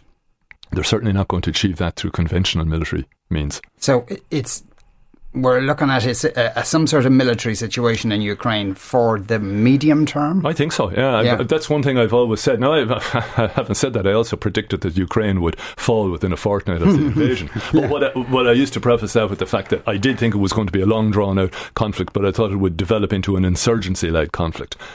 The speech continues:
Speaker 1: So the Ukrainians proved, like, they really did shock the military world in being able to survive intact as a state and to drive the Russians back to where they've driven them to.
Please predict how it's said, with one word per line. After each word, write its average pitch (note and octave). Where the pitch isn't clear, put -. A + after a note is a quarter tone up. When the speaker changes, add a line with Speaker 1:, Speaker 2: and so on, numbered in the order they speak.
Speaker 1:
So A2
the A2
Ukrainians A#2
proved, G#2+
like, C3+
they B2+
really C#3+
did A2
shock -
the F#2
military F2+
world F2+
in G2
being G2
able F#2+
to E2
survive F2+
intact G2
as E2+
a C#2
state D#2+
and A2
to -
drive G#2
the F#2
Russians F#2
back F2
to F#2+
where F2
they've D#2+
driven E2
them D2+
to. -